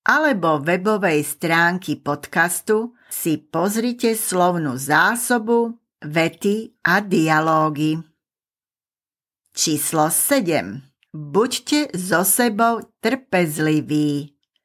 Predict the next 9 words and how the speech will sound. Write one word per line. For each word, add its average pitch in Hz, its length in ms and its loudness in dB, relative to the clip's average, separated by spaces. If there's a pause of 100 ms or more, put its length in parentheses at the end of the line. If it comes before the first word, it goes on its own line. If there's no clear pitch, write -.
(120)
Učenie 247 720 0
sa 165 240 2
nového 233 640 0
jazyka 180 640 0
si 156 320 -4
vyžaduje 160 720 0
čas - 720 0 (400)
a 208 320 0 (160)
prax. - 640 -2